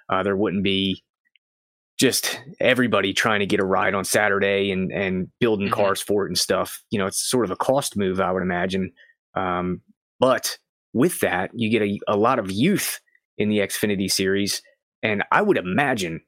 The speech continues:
Speaker 1: tomorrow's practice session will be chaos. <laughs>
Speaker 2: Yeah, long practice sessions. So obviously these guys need track time. So we'll get a decent amount of data to look at, which is good because, you know, road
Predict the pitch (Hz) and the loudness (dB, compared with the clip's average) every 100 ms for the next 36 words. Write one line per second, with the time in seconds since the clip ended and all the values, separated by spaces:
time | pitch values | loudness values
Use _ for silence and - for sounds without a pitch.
0 | _ _ - 117 127 101 - 127 117 73 | _ _ -4 0 0 0 0 0 0 -4
1 | - 80 - 87 82 - 107 95 101 95 | -2 -2 -2 -4 -8 -6 -2 0 0 0
2 | 92 - _ _ _ _ _ _ - - | -2 -6 _ _ _ _ _ _ -6 0
3 | 113 - - - - - 175 185 - 165 | 0 -2 -8 -8 -8 -8 -4 -4 -4 -6
4 | - - _ _ _ _ - - - - | -8 -12 _ _ _ _ -12 -12 -16 -18
5 | - _ _ _ _ - 214 165 139 170 | -20 _ _ _ _ -2 0 0 0 -2
6 | 160 143 160 165 - 127 - 113 110 - | 0 -2 0 -4 0 0 0 -2 -2 -2
7 | 127 120 117 123 147 143 143 135 123 131 | 0 0 2 0 0 -2 -2 -2 0 0
8 | 135 120 135 131 127 - - 107 76 73 | 0 -2 -4 -2 -2 -2 -4 -2 -2 -2
9 | - - 101 87 113 - - - - 117 | -4 -4 -4 -4 -6 -14 -20 -18 -10 -4
10 | 127 123 127 113 92 110 110 139 143 143 | -2 -2 0 0 0 -2 -6 -4 -2 -2
11 | 139 127 135 127 110 117 120 127 131 131 | -2 -2 -2 -2 -2 -2 0 0 -2 -4
12 | 131 131 - 107 113 120 120 127 123 120 | -10 -10 -8 -4 -4 -2 -2 0 -2 -4
13 | 113 107 - 165 107 98 - 107 113 101 | -4 -4 -2 0 0 -2 -4 -4 -2 -2
14 | 104 - 113 92 87 104 113 | -4 -4 -2 -4 -4 -4 -4